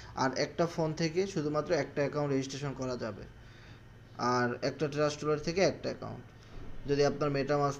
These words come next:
থাকে, টোকেন পকেট থাকে, সেই ক্ষেত্রে আপনি সেগুলো ইউজ করে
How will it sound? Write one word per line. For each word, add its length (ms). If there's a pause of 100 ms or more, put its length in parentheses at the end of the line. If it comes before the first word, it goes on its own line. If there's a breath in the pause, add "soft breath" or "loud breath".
থাকে, 240 (200)
টোকেন 300
পকেট 220 (100)
থাকে, 220 (580 loud breath)
সেই 160
ক্ষেত্রে 280
আপনি 120 (120)
সেগুলো 260 (100)
ইউজ 160 (120)
করে 140